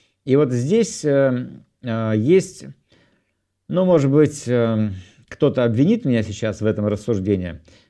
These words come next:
но есть такая тема, что представьте себе,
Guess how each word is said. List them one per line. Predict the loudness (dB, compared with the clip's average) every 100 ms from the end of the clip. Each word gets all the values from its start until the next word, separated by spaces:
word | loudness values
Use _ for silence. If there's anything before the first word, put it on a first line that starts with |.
| -6
но | 2 6
есть | 6 4
такая | -2 -2 0 0
тема, | 0 -6 -6 -12
что | -6
представьте | -4 -2 -2 -2 -4
себе, | -4 0 0 0